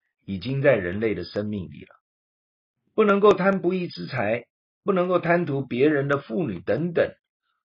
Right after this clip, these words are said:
我们才知道人有贪财、人有淫乱的倾向及过犯。人类原来就有罪性，不只是外面的言语行为可能犯罪，内心的思想意念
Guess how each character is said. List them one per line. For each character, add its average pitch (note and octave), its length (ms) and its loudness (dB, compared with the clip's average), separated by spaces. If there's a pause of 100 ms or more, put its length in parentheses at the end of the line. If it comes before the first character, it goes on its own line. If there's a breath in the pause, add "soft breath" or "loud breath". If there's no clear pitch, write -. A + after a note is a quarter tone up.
我 A2+ 140 0
们 B2 100 -4
才 C3 140 0
知 C#3 180 -8
道 C#3 220 6
人 A#2+ 180 -4
有 G2 180 -2
贪 C3 360 -4
财、 D#2+ 360 -8
人 G#2+ 160 -6
有 G#2 200 -6
淫 F#2 220 -8
乱 C#3+ 280 2
的 F#2+ 100 -8
倾 C#2+ 360 -16
向 G#2+ 380 -4
及 - 200 -12
过 G2 240 -4
犯。 - 280 -6 (920 soft breath)
人 E3+ 260 0
类 A3 380 0
原 C3 360 0
来 A2+ 260 4
就 C3+ 280 2
有 E2+ 220 -2
罪 A#2 400 -2
性， G2 360 -8 (560)
不 G#3 120 2
只 G#2+ 180 -6
是 C3+ 140 -8
外 D3 240 4
面 C3 200 -4
的 G2 60 -4
言 G#2 300 -2
语 G#2+ 100 -2
行 F#2+ 300 -8
为 G2 240 -4
可 - 160 -12
能 E2+ 160 -12
犯 G2 300 0
罪， - 280 -8 (540 soft breath)
内 E3 300 2
心 D3 280 -4
的 A#2+ 120 0
思 D#3 340 -8
想 - 280 -4
意 A#2 160 -6
念 G2 280 -8